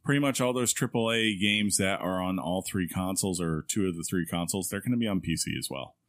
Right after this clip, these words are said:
Um, and they'll probably look better on your,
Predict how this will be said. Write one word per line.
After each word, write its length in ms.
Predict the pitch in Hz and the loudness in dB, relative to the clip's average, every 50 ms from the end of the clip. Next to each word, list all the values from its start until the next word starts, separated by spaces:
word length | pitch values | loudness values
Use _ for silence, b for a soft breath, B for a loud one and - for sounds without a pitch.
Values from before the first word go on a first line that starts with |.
| _ _ _ _ _ _ _ - | _ _ _ _ _ _ _ -6
Um, 540 | 80 82 82 80 78 78 80 80 78 80 80 - | -2 0 0 2 2 2 2 2 0 0 -2 -4
and 440 | 92 90 90 87 85 85 85 82 78 | -4 -2 0 0 2 2 0 0 0
they'll 120 | 82 85 | 0 -2
probably 540 | 80 - - 98 98 95 95 82 90 87 85 80 | -4 -2 -2 -2 -2 -2 -2 -2 -2 0 0 0
look 260 | 78 80 90 - - | 0 -2 -2 -2 -2
better 300 | - 87 85 85 90 87 | -2 -2 0 0 0 0
on 180 | 85 85 85 85 | 0 -2 -2 -2
your, 300 | 85 82 82 85 85 | -2 -2 -2 -2 -4